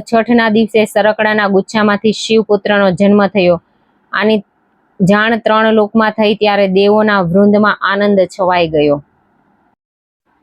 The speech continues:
શિવજી અને પાર્વતીના એ પુત્રના નામકરણ માટે બ્રહ્માજી અને બૃહસ્પતિ કૈલાસ ઉપર આવ્યા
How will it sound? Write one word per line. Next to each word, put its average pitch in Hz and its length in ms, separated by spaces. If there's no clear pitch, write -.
શિવજી 214 500
અને 247 200
પાર્વતીના 220 800
એ 214 140
પુત્રના 220 600
નામકરણ 214 680
માટે 208 240
બ્રહ્માજી 214 600
અને 233 180
બૃહસ્પતિ 214 720
કૈલાસ 202 500
ઉપર 190 240
આવ્યા 156 360